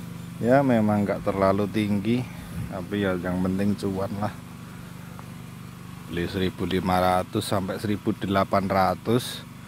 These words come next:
campur ijek metu bodonge kan ya aman Sulaiman to, Lur. Iya, gelas-gelas bersih ngene iki. Iya, gelas bersih. Iki warna, iki putihan. Nah, untuk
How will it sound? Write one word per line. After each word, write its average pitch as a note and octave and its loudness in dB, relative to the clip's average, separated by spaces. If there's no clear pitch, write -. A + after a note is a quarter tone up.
campur G2 4
ijek F#2 0
metu G#2 -4
bodonge F#2+ 0
kan A#2+ 4
ya G2 0
aman G2 2
Sulaiman G2+ 4
to, G2 0
Lur. F#2 -4
Iya, G2+ 4
gelas-gelas F#2+ 0
bersih F#2+ 0
ngene F#2 2
iki. F2 0
Iya, G2 2
gelas E2+ -2
bersih. F2 0
Iki G2 0
warna, F2 2
iki F2+ -4
putihan. F2 -2
Nah, F2 0
untuk F#2 2